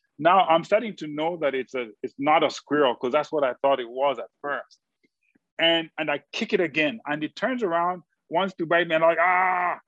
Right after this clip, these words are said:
So because I'm from, from, I, I lived in a village, so I know how to handle this. But the only different thing about this animal is it's put its tail up in the air,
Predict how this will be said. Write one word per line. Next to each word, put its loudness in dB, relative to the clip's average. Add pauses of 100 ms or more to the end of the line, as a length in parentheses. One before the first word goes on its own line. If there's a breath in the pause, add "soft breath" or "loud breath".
(140)
So -6 (140)
because 0
I'm 0
from, -8 (160)
from, -2
I, 2
I 4
lived 4
in 0
a -2
village, -2
so -2
I 2
know -2
how -2
to -12
handle -2
this. -6 (540 soft breath)
But 4
the 4
only 4
different 2
thing 2
about 2
this -6
animal -6
is -4
it's -8
put -6
its -4
tail -2
up 0
in -6
the -8
air, -6